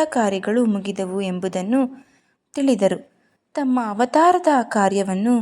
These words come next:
ಸಮಾಪ್ತಗೊಳಿಸಲು ಸಂಕಲ್ಪಿಸಿದರು. ಕ್ರಿಸ್ತ ಶಕ ಸಾವಿರದ ಆರುನೂರ ಎಪ್ಪತ್ತ ಒಂದು ವಿರೋಧಿ ಕೃತ್ ಸಂವತ್ಸರದ ಆಷಾಢ ಮಾಸದಲ್ಲಿ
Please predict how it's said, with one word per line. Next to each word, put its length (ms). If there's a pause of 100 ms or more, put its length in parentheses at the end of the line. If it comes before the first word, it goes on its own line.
(400)
ಸಮಾಪ್ತಗೊಳಿಸಲು 1080 (100)
ಸಂಕಲ್ಪಿಸಿದರು. 920 (920)
ಕ್ರಿಸ್ತ 340
ಶಕ 260 (180)
ಸಾವಿರದ 560 (120)
ಆರುನೂರ 480 (580)
ಎಪ್ಪತ್ತ 440 (180)
ಒಂದು 280 (460)
ವಿರೋಧಿ 460
ಕೃತ್ 280
ಸಂವತ್ಸರದ 720 (520)
ಆಷಾಢ 520
ಮಾಸದಲ್ಲಿ 720